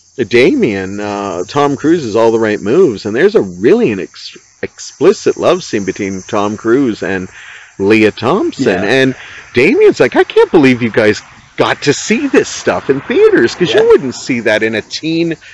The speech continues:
Speaker 1: like, a movie that's focused to teens."
Speaker 2: Yeah, Youngblood was, had a pretty gratuitous
Speaker 1: Yeah.
Speaker 2: sex scene in it, too.
Speaker 1: Yeah, absolutely. And,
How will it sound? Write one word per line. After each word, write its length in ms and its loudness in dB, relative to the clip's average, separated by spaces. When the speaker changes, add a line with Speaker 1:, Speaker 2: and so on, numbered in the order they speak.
Speaker 1:
like, 240 2
a 80 2
movie 460 0
that's 260 -4
focused 880 -2
to 80 -8
teens." 580 -6
Speaker 2:
Yeah, 120 -4
Youngblood 500 2
was, 140 -4
had 160 -2
a 100 -4
pretty 160 -2
gratuitous 520 0
Speaker 1:
Yeah. 60 -4
Speaker 2:
sex 80 -16
scene 260 -4
in 120 -10
it, 80 -12
too. 60 0
Speaker 1:
Yeah, 220 4
absolutely. 760 2
And, 300 0